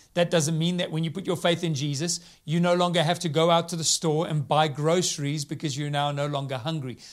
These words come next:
This is talking about something deeper than a physical hunger. It's talking about the hunger of your soul. And Jesus is the one, through his life and the righteousness that we have in him, that fulfills that need within us. We'll no longer hunger,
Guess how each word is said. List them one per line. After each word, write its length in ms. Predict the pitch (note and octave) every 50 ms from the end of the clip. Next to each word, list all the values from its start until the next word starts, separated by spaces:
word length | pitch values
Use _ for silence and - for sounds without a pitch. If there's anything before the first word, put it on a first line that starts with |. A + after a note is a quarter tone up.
| - - -
This 200 | F3 F3 E3 -
is 140 | F#3+ - -
talking 380 | - F3 E3 E3+ F3+ E3+ E3
about 260 | D3+ C3+ D3+ D3+ D3
something 380 | - F3 D3+ C#3+ - D3 C#3 A#2+
deeper 320 | G#2+ E3 F3+ E3+ F#3 G3
than 160 | E3+ F#3 F3 F3+
a 60 | E3+
physical 540 | - - - A3+ G#3+ A3 G#3 G#3+ F#3 D#3 A#2+
hunger. 340 | B2+ C3 B2+ B2 B2 A#2 - - - - - _ -
It's 180 | C#3+ - -
talking 280 | - E3 D#3 - E3+ D#3
about 260 | D3+ C#3 C#3+ C3+ -
the 60 | -
hunger 360 | A#2+ - C#3+ D#3 D#3+ D#3+ D#3+ D3+
of 100 | C3+ B2+
your 160 | B2+ C3 B2
soul. 380 | - - - A2+ G2+ G#2+ - - _ _ _ _ _ _ _ _ _ _ -
And 140 | D3 D3 B2
Jesus 420 | D#3 F#3 G3 E3+ F3+ F#3 E3+ -
is 140 | F3 D3+ C#3+
the 100 | - D3+
one, 280 | B2 A2+ G2+ G2+ A2 - _ _ _ _ _ _ _ _ _ _
through 200 | - - E3+ D#3+
his 240 | C#3 E3 D#3 C#3 C#3
life 360 | C#3 D3 D3+ D#3+ F3+ F#3+ -
and 100 | F#3 D#3+
the 80 | D3+ C#3+
righteousness 760 | C#3+ D3 D#3 D#3+ D#3+ - F3+ - - F#3 F#3+ F#3 - - - - - _ _ _ _ _ _ _ _ -
that 140 | D3+ D3 C#3
we 100 | D#3 D#3+
have 240 | C#3 D#3 E3+ D#3+ -
in 140 | E3 E3
him, 280 | C#3+ C3 A#2 G2+ G2+ - - _ _ _ _ _ _ _ _ _ _ - -
that 200 | E3 D3 C#3+ -
fulfills 640 | - D3+ C3+ - - - E3+ D#3+ D3 D3+ C#3+ A#2 A#2
that 220 | C3+ C3+ - -
need 400 | B2+ B2 B2 B2+ B2 A#2+ A2+ B2+
within 320 | A2 B2 A2+ - B2 A2+
us. 320 | A2+ B2+ B2+ - - - - -
We'll 140 | D3 D3+ D3
no 140 | D3 D#3 D#3
longer 260 | D#3+ D#3 D#3 D#3 D#3+
hunger, 400 | C3 C#3 C#3+ C#3 C3 C3 C3